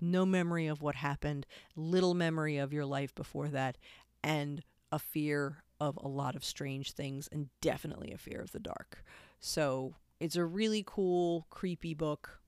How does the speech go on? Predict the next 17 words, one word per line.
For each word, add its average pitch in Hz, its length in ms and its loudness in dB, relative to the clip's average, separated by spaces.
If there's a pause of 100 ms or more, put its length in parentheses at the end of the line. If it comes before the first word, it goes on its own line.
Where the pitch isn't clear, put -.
(460)
It's 165 200 -4
not 185 500 2
graphic 156 600 4
in 160 160 -4
any 151 260 0
way, 147 300 0
really, 147 520 -2 (600)
but 175 160 8
it 156 80 -2
just 139 220 -6
gets 165 240 0
inside 147 440 -2
your 151 120 -8
soul 120 680 -4 (640)
and 135 520 -8 (180)
sits - 460 -6
there. 76 420 -10